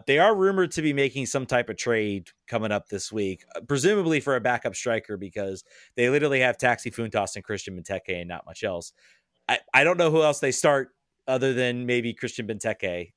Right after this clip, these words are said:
uh, or Taxi Fountas up top. Maybe it's a combination of Fletcher and Pietro, Kudu-Pietro. So, um,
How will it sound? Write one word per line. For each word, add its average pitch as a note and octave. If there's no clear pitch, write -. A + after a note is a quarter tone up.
uh, G2
or B2
Taxi B2+
Fountas A2
up G2
top. E2+
Maybe B2
it's B2+
a -
combination B2
of A2
Fletcher A2
and G2
Pietro, F2
Kudu-Pietro. F2+
So, E2
um, F2+